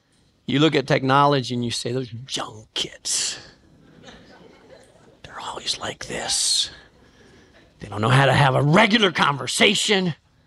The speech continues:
Just need to get rid of all that stuff." If you're under twenty-five, it's like, "Why?" I mean,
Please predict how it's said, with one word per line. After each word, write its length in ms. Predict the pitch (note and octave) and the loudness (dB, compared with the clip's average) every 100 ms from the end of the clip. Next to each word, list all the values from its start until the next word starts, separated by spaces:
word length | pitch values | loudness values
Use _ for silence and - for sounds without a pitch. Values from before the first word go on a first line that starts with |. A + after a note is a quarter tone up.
| _ _ - | _ _ -8
Just 120 | - | 0
need 120 | F3 | 2
to 80 | D#3 | 4
get 120 | F3+ | 4
rid 180 | G#3 C#4 | 6 6
of 140 | D4+ A#3 | 6 6
all 240 | G#3+ G3+ | 8 6
that 300 | F3 C#3+ - | 4 0 -2
stuff." 840 | - - - - - - - - - _ _ _ _ _ _ _ _ _ _ _ _ _ _ _ _ _ _ _ | -8 -6 -4 0 0 -2 -14 -18 -20 _ _ _ _ _ _ _ _ _ _ _ _ _ _ _ _ _ _ _
If 140 | - F3 | 2 6
you're 160 | F#3 | 8
under 200 | C4+ E4+ | 6 4
twenty-five, 720 | C#4 F#3+ D#3+ C3 - C#3 D#3+ F3 | 0 0 0 0 4 6 6 2
it's 220 | D3+ - | -4 -2
like, 240 | D3 C3 _ _ _ _ | -2 -2 _ _ _ _
"Why?" 600 | F5+ - - - F#2+ F#2+ - _ _ _ _ - _ _ _ _ _ _ _ _ _ _ - | -12 -4 -2 0 -2 -6 -14 _ _ _ _ -20 _ _ _ _ _ _ _ _ _ _ 2
I 180 | C4 | 4
mean, 480 | B3+ B3 A#3 A3 G3 | 6 4 4 2 -2